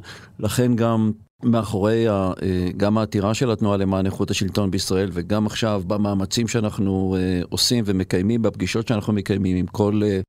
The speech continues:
ראשי המפלגות, כל הצמרת הביטחונית של מדינת ישראל הולכת, אה, איתנו יד, אה, ביד, להבין חמישים וחמישה,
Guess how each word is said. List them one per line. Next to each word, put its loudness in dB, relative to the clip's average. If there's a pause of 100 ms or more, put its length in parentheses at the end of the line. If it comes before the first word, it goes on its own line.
(140)
ראשי 0
המפלגות, 0 (220)
כל 0 (100)
הצמרת 0
הביטחונית 0
של -2
מדינת 0
ישראל 0 (140)
הולכת, -2
אה, 2 (360)
איתנו 0
יד, 0
אה, 0
ביד, 0 (160)
להבין 2 (280)
חמישים 0
וחמישה, 0